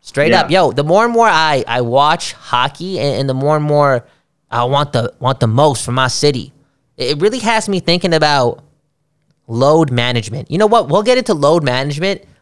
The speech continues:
Speaker 1: possibly finding its way into the N H L on next week's episode, 'cause I got a couple theories.
Speaker 2: Fair enough, man. Fair enough. And, and I will say this before I wrap up on Pavelski. Six even strength goals.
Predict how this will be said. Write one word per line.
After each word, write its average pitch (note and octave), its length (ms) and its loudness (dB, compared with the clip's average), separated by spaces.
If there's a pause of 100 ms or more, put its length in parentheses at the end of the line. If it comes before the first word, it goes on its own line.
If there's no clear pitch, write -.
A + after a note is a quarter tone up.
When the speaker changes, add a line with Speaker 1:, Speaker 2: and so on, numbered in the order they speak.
(140)
Speaker 1:
possibly D#3+ 680 -2 (140)
finding C#3+ 300 -2
its C#3 160 -8
way C3+ 140 -2
into C#3+ 140 -4
the B2 80 -4
N B2 120 -2
H B2+ 200 -6
L D#3 360 0 (320)
on B2+ 240 -2
next B2 200 -4
week's - 160 -6
episode, A2 380 -4
'cause B2+ 100 -2
I C#3 60 2
got D#3 140 2
a D3 40 0
couple B2+ 200 -2
theories. F#2+ 400 -8 (1000)
Speaker 2:
Fair A2 180 -2
enough, G2+ 280 -6
man. G2+ 240 -8
Fair G#2 200 -6
enough. G2 240 -6
And, G#2 240 -8
and G#2+ 140 -6
I - 20 -4
will G#2+ 200 -2
say G#2+ 180 -4
this G2+ 100 -6
before G#2+ 300 -8
I - 20 -2
wrap G2 260 -2
up G2+ 100 -10
on G2 180 -4
Pavelski. G2 580 -8 (280)
Six C#3+ 360 -2
even B2 240 -2
strength A#2+ 380 -2
goals. G#2+ 480 -2